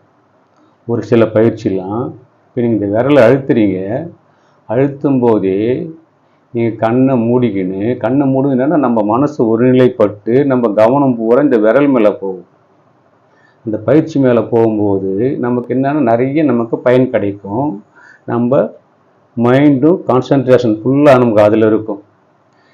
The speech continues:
நம்ம கண்ணை திறந்து செய்யும்போது, நமக்கு கவனச்சிதறல் உண்டாகும். அப்படி செய்யும்போதே,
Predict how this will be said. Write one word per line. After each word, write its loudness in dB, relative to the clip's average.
நம்ம -4
கண்ணை 2
திறந்து 2
செய்யும்போது, 0
நமக்கு -2
கவனச்சிதறல் 0
உண்டாகும். 0
அப்படி -4
செய்யும்போதே, -2